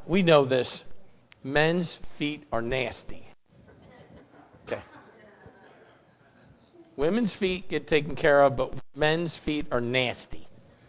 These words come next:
It's nasty. It's nasty.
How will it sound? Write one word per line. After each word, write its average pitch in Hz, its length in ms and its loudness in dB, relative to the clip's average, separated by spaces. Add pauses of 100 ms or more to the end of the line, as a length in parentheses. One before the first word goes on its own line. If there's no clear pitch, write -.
(280)
It's - 140 -4
nasty. 190 540 6 (880)
It's - 140 -10
nasty. - 460 -2